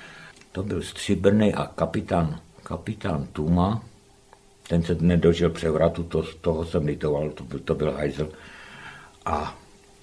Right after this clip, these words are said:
Stříbrnej, to byl velitel estébáku. Kafe,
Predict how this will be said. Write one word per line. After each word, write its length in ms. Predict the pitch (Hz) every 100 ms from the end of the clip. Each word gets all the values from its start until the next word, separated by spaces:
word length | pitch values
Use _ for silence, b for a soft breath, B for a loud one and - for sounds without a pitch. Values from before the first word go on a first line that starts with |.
| - - - -
Stříbrnej, 800 | - - - 95 98 82 64 - - - - - - - _ _ _ b b b
to 100 | -
byl 220 | 82 95 87
velitel 580 | 90 90 85 71 71 - - -
estébáku. 720 | - - 87 71 76 71 - - - - - B B B B B B B B B - - -
Kafe, 640 | 87 95 - 117 123 127